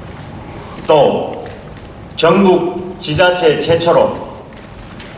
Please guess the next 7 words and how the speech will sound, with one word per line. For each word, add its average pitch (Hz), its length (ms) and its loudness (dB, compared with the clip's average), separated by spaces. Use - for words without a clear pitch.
추경 175 420 4
편성을 190 840 4
상시화해 165 1120 4
다양한 139 440 6
상황에 135 800 2
대응해 120 840 2
나가겠습니다. 101 680 0